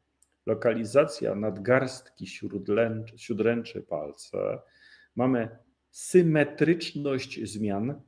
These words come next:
mamy poranną sztywność stawów i bardzo ważne, mamy takie zmiany gąbczaste. I tutaj mamy też możliwość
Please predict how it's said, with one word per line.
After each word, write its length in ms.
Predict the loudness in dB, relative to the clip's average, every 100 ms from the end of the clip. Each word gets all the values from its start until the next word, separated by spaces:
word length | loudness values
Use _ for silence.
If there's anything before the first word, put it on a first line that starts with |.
| -4
mamy 300 | 0 2 0
poranną 800 | -2 -4 2 2 2 0 0 -2
sztywność 880 | -4 -8 -6 -4 -4 -6 -10 -14 -16
stawów 540 | -4 -2 0 2 0 -2 -8
i 80 | -2
bardzo 380 | -2 -2 -4
ważne, 340 | -2 -2 -2 -4
mamy 280 | -4 -4 -6
takie 280 | -8 -10
zmiany 580 | -8 -4 -2 -2 -2 -4 -6
gąbczaste. 840 | -4 -4 -6 -2 -2 -2 -12 -16 -18 _ _ _ _ _ _ _ -20 _ _ _
I 80 | -8
tutaj 280 | 0 4 4
mamy 260 | 4 0 0
też 240 | -4 -2
możliwość 640 | -4 0 -2 -2 -6 -10